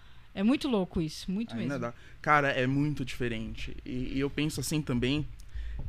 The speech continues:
Speaker 2: que, é, o quanto, é, o esporte,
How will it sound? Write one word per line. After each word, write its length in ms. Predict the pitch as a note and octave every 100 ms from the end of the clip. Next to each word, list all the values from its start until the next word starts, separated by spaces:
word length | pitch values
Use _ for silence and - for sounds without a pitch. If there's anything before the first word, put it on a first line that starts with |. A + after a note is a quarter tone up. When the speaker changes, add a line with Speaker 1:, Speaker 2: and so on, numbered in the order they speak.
| -
Speaker 2:
que, 1120 | - B2 B2 A#2+ A#2+ A2+ A2+ A2 G#2+ G#2+ - - - - - - - - - -
é, 180 | F2+ -
o 80 | -
quanto, 600 | - E3+ G3 B3+ C4+ C#4 - - - - - - - - - -
é, 340 | A2 A2+ A2+ -
o 140 | B2
esporte, 760 | A#2+ - - B2+ D#3+ - - A2+